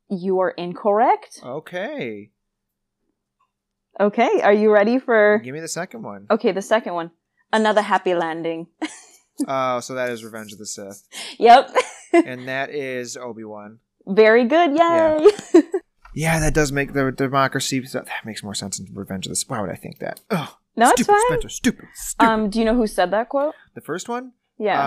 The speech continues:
Speaker 2: Uh, that was Mace Windu.
Speaker 1: It was actually Padme Amidala.
Speaker 2: No one likes her. No, I'm just kidding. She's great.
Speaker 1: <gasps> You
Speaker 2: She's
Speaker 1: stop
Speaker 2: great.
Speaker 1: it.
Speaker 2: She's great.
Speaker 1: You're breaking my heart. <laughs>
Speaker 2: That's not great.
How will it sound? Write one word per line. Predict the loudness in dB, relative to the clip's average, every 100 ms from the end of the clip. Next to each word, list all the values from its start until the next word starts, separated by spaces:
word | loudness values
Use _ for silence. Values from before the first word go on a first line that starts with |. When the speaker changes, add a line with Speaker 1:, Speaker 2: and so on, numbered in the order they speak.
| 0
Speaker 2:
Uh, | -2
that | -2 -4
was | -6
Mace | -12 -14
Windu. | -16 -16 -18 -20 _ _ _ _ _ _
Speaker 1:
It | -4
was | -2
actually | -4 -4 -6
Padme | -4 -4 -4
Amidala. | -6 -4 -4 -2 -2 0 2 2 0 -2
Speaker 2:
No | -6
one | -10 -12
likes | -16 -18
her. | -20 -18
No, | -18
I'm |
just | -20
kidding. | -20
She's | -18 -16
great. | -14
Speaker 1:
<gasps> | -10 -8 -8 -8 -8 -2
You | 4 6 6
Speaker 2:
She's | 4 0
Speaker 1:
stop | 4 6 6
Speaker 2:
great. | 6
Speaker 1:
it. | 6 6 4
Speaker 2:
She's | 2
great. | 2 4 4 2 -4 -20 _ _ -2
Speaker 1:
You're | 0
breaking | 4 4 4 0
my | -2
heart. | -2 2 4 2 2 2 2 -8 -4 4 4 4
<laughs> | -16 _ -20 _ _ _ -2
Speaker 2:
That's | 0 0 -4
not | -10
great. | -12 -10